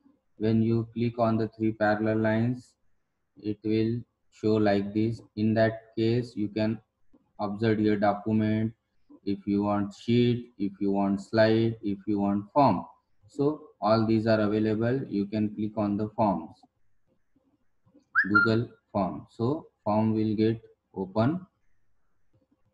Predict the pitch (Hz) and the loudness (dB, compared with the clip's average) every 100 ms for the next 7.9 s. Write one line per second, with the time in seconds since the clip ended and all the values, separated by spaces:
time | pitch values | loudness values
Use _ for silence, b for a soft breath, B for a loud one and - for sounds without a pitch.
0 | _ _ - 117 120 90 - - _ _ | _ _ -14 -6 -4 -4 -10 -20 _ _
1 | - - - - - - _ _ _ _ | 0 4 6 4 0 -12 _ _ _ _
2 | _ _ _ - 104 107 113 110 120 117 | _ _ _ -6 -4 -2 -2 -2 -4 -4
3 | - 123 123 143 - - _ _ - 110 | 0 2 2 0 -6 -20 _ _ -4 0
4 | 110 113 113 110 117 117 120 120 120 110 | 0 0 0 2 -2 -4 -2 -2 -2 -2
5 | 110 113 113 110 110 107 113 117 - _ | -2 0 2 2 2 0 -2 -2 -8 _
6 | _ _ - 107 107 110 117 120 120 110 | _ _ -2 0 0 0 0 0 -2 -4
7 | 104 107 107 98 101 104 104 107 110 | -2 -2 0 -2 0 -2 0 0 -2